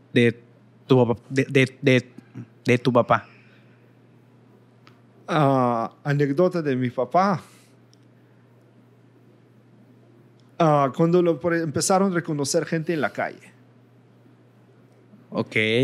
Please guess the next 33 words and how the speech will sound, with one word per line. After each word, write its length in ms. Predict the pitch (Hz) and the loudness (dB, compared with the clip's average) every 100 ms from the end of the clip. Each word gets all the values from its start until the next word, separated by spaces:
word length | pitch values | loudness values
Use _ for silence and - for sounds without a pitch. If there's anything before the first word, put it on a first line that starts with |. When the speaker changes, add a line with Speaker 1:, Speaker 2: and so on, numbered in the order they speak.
| 156 - _ _ | 0 -4 _ _
Speaker 2:
Sí, 380 | - - 214 123 | -4 2 4 4
sí, 200 | 113 135 | 2 -2
sí. 220 | - 123 - - | 0 -2 -4 -2
Cuando 280 | 165 160 165 | 0 2 2
él, 80 | 185 | 2
este, 220 | 175 170 | 0 -2
caminamos 440 | 160 160 170 180 175 | -4 -2 0 0 -2
en 60 | |
la 80 | 143 | -2
Quinta 260 | 156 165 156 | -2 0 0
Avenida 340 | 139 156 160 | 0 -2 -2
en 80 | 139 | -2
Playa 220 | 156 147 | -2 0
del 160 | 135 127 | 0 0
Carmen, 360 | 160 196 220 | 0 2 2
y 40 | 160 | 2
nos 140 | 131 | 0
Speaker 1:
Ajá. 80 | - | 0
Speaker 2:
rodearon 440 | 151 143 165 175 | 0 2 2 2
varias 300 | 147 151 151 | 0 0 0
personas. 520 | - 127 - 156 151 147 | 0 -4 0 0 0 -2
Dicen, 140 | 180 | 0
"Es 200 | 208 226 | 0 2
Leonid 420 | 262 233 226 240 | 2 2 0 -2
Afremov, 680 | 226 - 196 208 240 262 262 | -2 0 0 2 2 0 0
es 160 | 233 220 | -2 0
Leonid 320 | 220 214 208 | 0 2 0
Afremov." 640 | 190 180 180 208 226 220 | -2 -2 -2 0 0 -2
Empezaron 400 | 196 170 170 190 | -4 -4 -4 -4
a 20 | 180 | -2
darle 260 | 185 190 | -2 0
la 160 | 160 139 | 0 0
mano. 460 | 165 214 233 233 | 0 2 2 -2